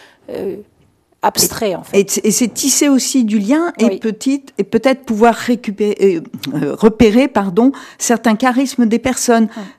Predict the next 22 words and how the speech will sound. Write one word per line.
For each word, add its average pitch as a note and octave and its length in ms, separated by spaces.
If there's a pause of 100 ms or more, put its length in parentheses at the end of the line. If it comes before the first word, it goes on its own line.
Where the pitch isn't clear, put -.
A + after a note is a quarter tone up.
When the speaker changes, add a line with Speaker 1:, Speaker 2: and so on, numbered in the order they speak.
(100)
Speaker 2:
Tiens, B3+ 340
tu, G3 300 (380)
tu G3+ 180
ou F3+ 100
vous G#3 400
pourriez G#3 380
peut-être, G3 520
oh, B3 160
bah, G3 120
quelle F3+ 220
belle F3+ 180
voix, G3+ 520
ou F#3+ 140
quelle, F#3 380
euh, F3 160 (320)
euh, F#3 240
voilà, A3+ 320
du F#3+ 160
coup, B3 100
ça A3 160
permet A#3 640
aussi, C4 500